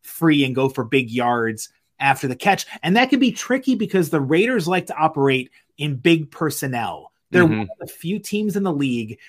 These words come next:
Speaker 1: that consistently relies on a fullback, uh, Jacob Johnson. Um, they'll sometimes bring in a sixth offensive lineman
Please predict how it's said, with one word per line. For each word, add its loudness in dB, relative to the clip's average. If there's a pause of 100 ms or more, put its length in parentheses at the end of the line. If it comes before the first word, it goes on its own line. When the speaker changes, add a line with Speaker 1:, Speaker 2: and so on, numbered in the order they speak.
Speaker 1:
that 0
consistently -2
relies 2
on -2
a -10
fullback, 0 (240)
uh, -6
Jacob -4
Johnson. -2 (220)
Um, -4
they'll -2
sometimes -2
bring -4
in -4
a -6
sixth -6
offensive -4
lineman 0